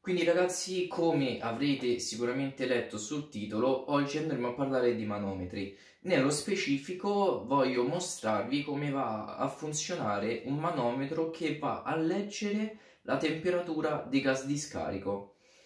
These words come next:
Ebbene sì ragazzi, oggi vi porto un manometro abbastanza inusuale che non si vede neanche molto su YouTube in realtà, perché prima di far realizzare questo video, almeno su YouTube Italia, non ho visto grossi,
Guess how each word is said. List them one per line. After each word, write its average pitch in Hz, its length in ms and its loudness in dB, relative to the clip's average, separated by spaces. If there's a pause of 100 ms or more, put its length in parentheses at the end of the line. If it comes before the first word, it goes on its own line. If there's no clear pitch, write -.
(120)
Ebbene 165 340 4
sì 151 200 2
ragazzi, 151 680 0
oggi 139 540 0
vi 127 120 -6
porto 123 420 4
un 120 80 -2
manometro 117 1080 -2
abbastanza 127 580 -4
inusuale 147 800 0
che 127 100 -8
non 110 140 -4
si - 160 -10
vede 120 160 -2
neanche 135 400 -6
molto 131 340 -6
su 101 140 -8
YouTube 104 420 -4
in 101 80 -6
realtà, 104 320 -2
perché - 420 -2 (320)
prima 135 240 0
di 120 120 0
far 120 180 0
realizzare 120 480 2
questo 120 280 0
video, 139 180 2
almeno 120 300 -2
su 120 180 -6
YouTube 120 340 -4
Italia, 135 240 -2
non 110 160 -2
ho 110 220 -2
visto 107 560 -4
grossi, 110 760 0